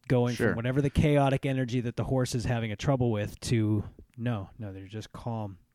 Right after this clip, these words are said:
Speaker 1: And I like that. I mean, it's a device and it seems cheesy. And I'm surprised to hear, you, you, you mentioned, I think before we started recording, that,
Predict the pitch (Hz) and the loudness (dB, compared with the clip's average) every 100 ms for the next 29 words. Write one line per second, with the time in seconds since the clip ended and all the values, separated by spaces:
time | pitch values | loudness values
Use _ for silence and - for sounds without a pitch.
0 | _ _ _ _ - 180 226 233 - 131 | _ _ _ _ -2 2 6 4 4 -2
1 | 107 151 170 165 170 143 139 170 175 - | -4 -2 -2 -4 -4 -2 2 6 6 4
2 | 147 135 165 139 - - 160 147 147 - | 0 -2 -4 -4 0 4 6 6 6 2
3 | - - - - 170 175 160 180 - 247 | -10 -20 -20 -8 2 4 4 2 4 6
4 | 262 - 127 214 196 180 175 170 170 160 | 4 0 0 4 4 2 -2 -4 -4 -4
5 | 170 160 165 175 170 170 151 135 - 190 | -4 -2 0 0 2 0 0 0 0 0
6 | - - 156 143 - 143 131 - 151 143 | -2 0 2 2 2 2 0 -2 -2 -2
7 | 127 113 117 | -4 -6 -8